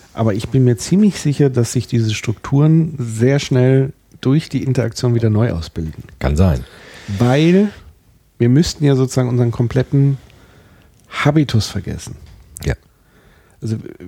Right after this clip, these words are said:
Speaker 1: wir können uns nicht, nicht verhalten. Also wir müssten unsere komplette Erziehung, also es wäre ein Zustand, es wären Geister. Also
Speaker 2: Ja.
Speaker 1: es hätte nichts mehr
Speaker 2: Ja.
Speaker 1: mit Menschsein
Speaker 2: Ja.
Speaker 1: zu tun.
Speaker 2: Ja.
Speaker 1: Ka-, keine Biografie, nicht, keine
Speaker 2: Richtig.
Speaker 1: Wurzel,
Speaker 2: Mhm.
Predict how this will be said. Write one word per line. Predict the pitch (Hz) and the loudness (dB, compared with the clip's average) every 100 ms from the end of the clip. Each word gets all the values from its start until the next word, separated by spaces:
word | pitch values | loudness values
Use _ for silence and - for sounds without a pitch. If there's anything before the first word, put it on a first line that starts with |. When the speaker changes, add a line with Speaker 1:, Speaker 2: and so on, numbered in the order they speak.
| 67 - _ _ - _ - | -20 -20 _ _ -20 _ -12
Speaker 1:
wir | 131 | -6
können | - 170 | -2 0
uns | 147 139 - | 0 0 2
nicht, | 156 - | 2 2
nicht | 165 - | 0 0
verhalten. | - 120 151 160 113 | -2 0 2 0 -4
Also | 107 110 | -4 2
wir | 127 | 4
müssten | 151 - | 4 2
unsere | 131 123 120 | -2 0 0
komplette | 123 120 139 156 160 - | 0 0 0 0 -2 -2
Erziehung, | 117 - - 160 156 151 151 156 _ - - - _ - | -6 -6 -2 2 4 4 2 0 _ -20 -20 -20 _ -10
also | 120 123 | -4 -2
es | 123 | 0
wäre | 139 139 135 - | 2 2 0 -4
ein | 135 135 | -2 -2
Zustand, | - 175 - - 156 156 160 - - _ _ _ _ | 0 -2 0 2 2 2 0 -6 -20 _ _ _ _
es | - 120 | -12 -4
wären | 139 135 | 0 0
Geister. | 127 131 170 - - 85 95 - | 2 2 2 -2 -4 -4 -6 -8
Also | 104 | -4
Speaker 2:
Ja. | 90 | -2
Speaker 1:
es | 87 127 | -2 2
hätte | 156 151 | 2 2
nichts | 151 170 - - | 4 2 0 -4
mehr | 156 139 | 0 2
Speaker 2:
Ja. | |
Speaker 1:
mit | 131 | 2
Menschsein | 127 139 185 - - 113 98 90 | 2 2 2 -2 -4 -4 -2 -4
Speaker 2:
Ja. | 87 - _ - _ _ | -6 -8 _ -20 _ _
Speaker 1:
zu | - | -8
tun. | 107 101 92 87 | -6 -6 -6 -8
Speaker 2:
Ja. | - - | -12 -14
Speaker 1:
Ka-, | - - - | -18 -16 -16
keine | - 151 160 | -4 0 2
Biografie, | 156 147 139 143 - 156 | 2 2 2 0 -2 -2
nicht, | 156 175 - - - | 0 0 -2 -18 -4
keine | 151 147 | 0 2
Speaker 2:
Richtig. | 143 | 4
Speaker 1:
Wurzel, | 139 175 - 160 | 4 2 0 0
Speaker 2:
Mhm. | 95 | 2